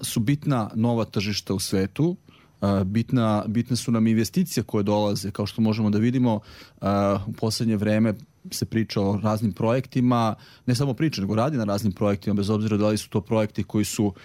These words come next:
ajde, možemo da kažemo, su neki realniji, neki manje realni. Govorimo o Beogradu na vodi koji dolazi, e, recimo iz, e, e,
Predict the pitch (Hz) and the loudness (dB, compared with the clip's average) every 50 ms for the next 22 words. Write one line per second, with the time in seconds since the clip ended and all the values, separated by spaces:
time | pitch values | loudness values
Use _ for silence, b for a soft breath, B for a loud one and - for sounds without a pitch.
0 | B B B B B B B B - - 98 95 101 98 98 101 101 104 104 104 | B B B B B B B B -10 -6 -4 -2 0 0 0 0 2 2 0 0
1 | 107 - - 107 101 110 107 104 - - 110 110 - - - 110 113 117 113 120 | 0 0 0 -2 0 0 -2 0 0 0 0 0 0 -2 -2 0 0 2 2 2
2 | 127 131 131 135 123 113 110 107 - - 110 113 117 120 117 117 110 107 117 120 | 2 2 2 2 2 2 2 0 0 0 0 2 2 2 2 2 2 2 2 2
3 | 127 131 127 120 110 104 107 107 107 113 117 113 107 110 113 113 113 113 110 107 | 2 2 2 2 2 2 2 2 2 2 2 2 2 2 2 2 2 2 2 2
4 | 107 104 107 110 113 120 101 - - 101 98 101 104 98 101 101 104 92 98 95 | 2 2 2 2 0 0 -2 -4 -2 -2 -2 0 2 2 2 2 2 0 0 -2
5 | 98 - - B B B B B B B B - 95 95 92 95 98 95 - - | -2 -2 -4 B B B B B B B B -2 0 2 2 2 0 0 0 2
6 | 107 104 101 98 98 95 95 - - 98 92 92 90 | 2 2 2 2 0 0 -2 -2 -2 0 2 2 2